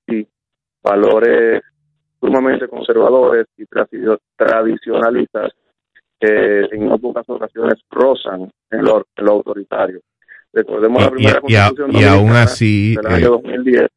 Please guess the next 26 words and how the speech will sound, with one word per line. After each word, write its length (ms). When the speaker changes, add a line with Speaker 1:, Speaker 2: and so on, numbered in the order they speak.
Speaker 2:
sí. 160
Speaker 1:
del, 160
perdón, 400
del 100
año 180
mil, 320
mil 460
ochocientos 400
cuarenta 280
y 40
cuatro, 340
que 100
Speaker 2:
Sí. 60
Speaker 1:
el 60
artículo 640
ciento 300
diez, 220
si 60
no 80
me 140
equivoco, 280
Speaker 2:
El 160
famoso 400
Speaker 1:
eh, 60
Speaker 2:
doscientos 400
diez. 380